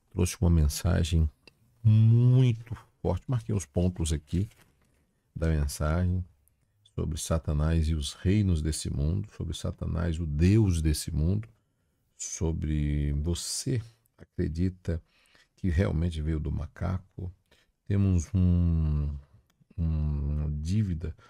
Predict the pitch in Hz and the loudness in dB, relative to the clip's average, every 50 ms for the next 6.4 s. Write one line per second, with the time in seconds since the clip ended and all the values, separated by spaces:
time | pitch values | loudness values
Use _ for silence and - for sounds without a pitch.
0 | - - _ _ _ - 85 85 82 78 76 71 69 - - _ _ _ _ _ | -20 -20 _ _ _ 0 2 4 4 4 4 2 0 -2 -6 _ _ _ _ _
1 | _ - - 71 76 73 76 76 69 - 76 73 76 80 85 90 90 - - - | _ -6 -2 -2 -2 0 -2 -2 -4 -2 -2 0 0 2 2 0 -2 -4 -6 -8
2 | - - - - - - 82 80 80 87 92 98 95 87 82 78 73 71 - - | -8 -8 -6 -8 -6 -4 -2 0 4 4 4 4 4 4 2 2 0 -4 -6 -4
3 | 80 78 82 87 76 76 - - - 76 - - 78 80 82 82 90 95 101 95 | -4 -2 -2 -2 -4 -6 -8 -8 -6 -6 -4 -4 -4 -4 -2 -2 -2 -2 -2 -2
4 | 87 87 95 98 98 92 90 - _ _ _ _ _ _ - 98 - - - - | -4 -6 -6 -4 -4 -6 -8 -10 _ _ _ _ _ _ -8 -6 -6 -6 -2 0
5 | 92 95 - - - 85 76 78 85 92 98 101 90 85 76 73 76 80 87 85 | 0 0 0 0 -2 -2 0 4 4 4 6 4 4 4 2 4 4 4 4 2
6 | 82 78 73 76 76 76 71 | 2 0 0 0 -2 -2 -4